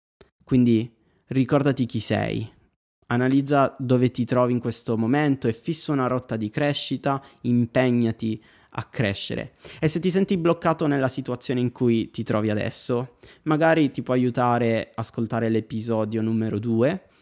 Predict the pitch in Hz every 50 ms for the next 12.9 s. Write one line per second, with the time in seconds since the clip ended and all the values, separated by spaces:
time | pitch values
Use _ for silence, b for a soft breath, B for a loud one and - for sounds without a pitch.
0 | b b - 117 107 104 - - 113 104 - 113 104 - 104 104 107 104 104 107
1 | 104 - - - 110 113 - - 113 110 107 - 113 110 110 107 107 - - 117
2 | 101 - _ _ - - 104 104 107 - - 113 101 101 104 - - 135 139 175
3 | 185 - _ _ _ _ _ _ _ _ _ _ _ _ _ _ - _ _ _
4 | _ _ _ _ _ - - - 180 160 175 180 160 170 165 - 170 143 143 143
5 | 131 - - - 160 147 139 123 - 131 117 - - 120 - 131 120 120 110 110
6 | 117 113 113 110 - - 113 117 113 127 160 175 170 - 170 165 165 B B B
7 | B B B B 131 135 139 127 113 - - 135 127 117 117 113 110 101 - 107
8 | - - - 110 107 101 - _ - 131 127 131 127 120 107 - 101 - - -
9 | - 135 147 143 139 135 127 131 131 127 127 123 B B B B B B B B
10 | B B - - 139 - - 139 120 - - - 131 117 113 107 110 110 110 110
11 | 110 110 107 113 139 160 160 156 156 147 - 151 143 143 139 131 127 120 110 110
12 | 110 110 - - 160 160 156 147 147 - - - - 147 147 147 143 139